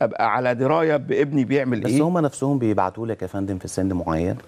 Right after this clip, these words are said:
Speaker 2: ويقول لك ان الابن الفلاني بلغ العمر الفلاني، يعني هو بيعرفك برضو ان هو كده خلاص ليه
Speaker 1: بالظبط.
Speaker 2: الخصوصيه الخاصه بيه.
Speaker 1: بالظبط، بالظبط، بالظبط. هي ال-، القصة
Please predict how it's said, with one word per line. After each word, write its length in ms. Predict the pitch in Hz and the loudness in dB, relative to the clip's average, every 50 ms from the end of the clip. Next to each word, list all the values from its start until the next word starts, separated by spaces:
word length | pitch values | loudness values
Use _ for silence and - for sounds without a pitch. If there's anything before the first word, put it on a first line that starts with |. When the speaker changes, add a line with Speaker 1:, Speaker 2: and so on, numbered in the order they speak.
| - - - - - - - | -20 -20 -20 -20 -14 -6 -2
Speaker 2:
ويقول 280 | - 101 92 104 110 107 | 0 2 2 2 2 0
لك 180 | 104 101 - | 0 -2 -2
ان 200 | 98 95 90 90 | -4 -4 -2 -2
الابن 460 | 85 85 - - 110 104 101 98 95 | -4 -4 -4 -2 -2 -2 0 0 -2
الفلاني 580 | 85 85 - 82 82 85 87 95 107 107 107 107 | -4 -4 -4 -2 0 0 2 2 2 0 0 0
بلغ 380 | 98 98 101 101 101 95 87 87 | 0 2 2 2 2 0 0 -2
العمر 400 | 82 85 87 92 95 95 90 82 | -4 -2 -2 -2 -2 -4 -4 -4
الفلاني، 640 | 80 78 - - - 80 85 98 107 113 113 110 113 | -4 -6 -6 -4 -2 0 0 0 0 -2 -2 -2 -2
يعني 200 | 107 110 113 123 | -2 -2 0 0
هو 160 | 139 147 139 | 0 0 0
بيعرفك 560 | 127 127 127 120 123 127 135 165 - - 117 | 0 0 0 0 0 0 0 -2 -2 -4 -6
برضو 320 | 107 113 127 123 120 104 98 | -4 -4 -4 -4 -4 -4 -4
ان 120 | 95 98 | -4 -2
هو 160 | 104 107 104 | 0 -2 0
كده 200 | - 117 117 120 | 0 0 0 0
خلاص 480 | 113 - 110 104 107 123 135 - - - _ - - - - - | 0 0 0 0 2 0 0 -2 -6 -18 _ -20 -20 -14 -8 -6
ليه 60 | - | -4
Speaker 1:
بالظبط. 180 | - - - - | 0 2 2 2
Speaker 2:
الخصوصيه 580 | - - 123 117 - - 104 98 - 117 101 90 | 0 0 -4 -6 -6 -6 -6 -2 2 2 2 2
الخاصه 360 | - - 92 87 - - 73 | 0 -2 -10 -10 -8 -8 -8
بيه. 100 | - 110 | -6 -4
Speaker 1:
بالظبط، 500 | 110 147 139 120 139 139 - - - - | -2 -2 0 2 0 0 -2 -4 -14 -14
بالظبط، 440 | 123 123 113 123 143 - - - 156 | -12 -8 -6 -4 -6 -6 -6 -8 -12
بالظبط. 260 | 139 110 135 120 - - - - - - - _ - - - - - | -10 -8 -8 -8 -10 -12 -18 -18 -18 -20 -20 _ -20 -20 -16 -6 -2
هي 280 | 165 160 175 190 185 - - | 2 4 4 4 2 2 -2
ال-، 180 | 165 139 143 143 - 147 | -4 -4 -4 -2 -2 -2
القصة 640 | 131 127 - - 202 202 - - - 202 196 190 | -2 -2 -2 -2 -2 -2 -2 -2 0 0 0 0